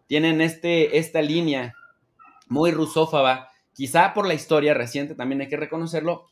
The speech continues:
pero, pero los vemos muy, eh, cargados a los brazos de Estados Unidos,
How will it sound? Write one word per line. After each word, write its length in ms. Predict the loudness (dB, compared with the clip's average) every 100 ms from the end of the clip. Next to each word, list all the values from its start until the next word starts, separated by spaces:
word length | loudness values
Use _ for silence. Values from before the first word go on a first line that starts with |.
| _ 2
pero, 380 | 4 4 -2 _ _
pero 280 | 2 4 4
los 180 | 4 2
vemos 440 | 2 0 -4 -6
muy, 440 | -6 0 2 2 -2
eh, 320 | -2 -2 -6
cargados 520 | -6 -2 2 2 2 0
a 60 |
los 120 | -2
brazos 300 | 0 -2 -2
de 60 | -8
Estados 360 | -2 0 0 -2
Unidos, 420 | -2 -2 -4